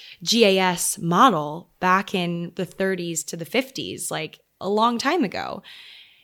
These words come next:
It's still super relevant to this day. And so I actually asked you guys on Instagram to tell me the things that stress you out.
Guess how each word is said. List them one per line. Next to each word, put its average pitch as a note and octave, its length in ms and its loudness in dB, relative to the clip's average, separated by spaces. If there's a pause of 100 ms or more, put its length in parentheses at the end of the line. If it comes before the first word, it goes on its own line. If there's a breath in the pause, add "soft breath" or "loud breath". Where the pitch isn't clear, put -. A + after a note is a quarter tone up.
(120)
It's G#3+ 160 0
still B3+ 200 6
super B3 280 2
relevant A3+ 680 -2
to G3+ 120 -4
this F3+ 180 -6
day. F3 460 -6
And F3 140 -4
so F3+ 180 0
I F3 120 2
actually G3+ 500 0
asked - 320 -6
you G3+ 200 -2
guys E3 400 0
on E3 180 -8
Instagram D#3 560 -4
to - 100 -16
tell - 180 -8
me D#3+ 140 -4
the D#3+ 80 -6
things D3+ 500 -12
that - 160 -12
stress - 420 -8
you G3 280 -2
out. - 340 -6